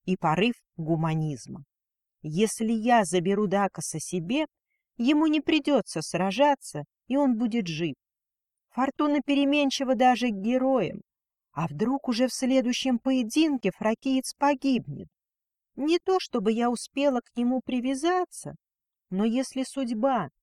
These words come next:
дает тебе шанс помочь человеку, и никаких особых усилий для этого делать не надо, никаких жертв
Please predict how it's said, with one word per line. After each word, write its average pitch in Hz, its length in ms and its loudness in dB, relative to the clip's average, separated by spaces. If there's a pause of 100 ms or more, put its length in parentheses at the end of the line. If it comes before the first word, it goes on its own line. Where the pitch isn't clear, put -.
дает 220 480 0
тебе 240 320 -4
шанс 254 540 -4
помочь 214 580 -2
человеку, 185 840 -4 (380)
и 214 120 0
никаких 262 500 2
особых 269 460 0 (100)
усилий 247 680 -2
для 175 280 -2 (120)
этого 196 440 -2
делать 170 520 -2
не 151 160 -8
надо, 190 480 -4 (400)
никаких 240 560 0 (200)
жертв 220 520 0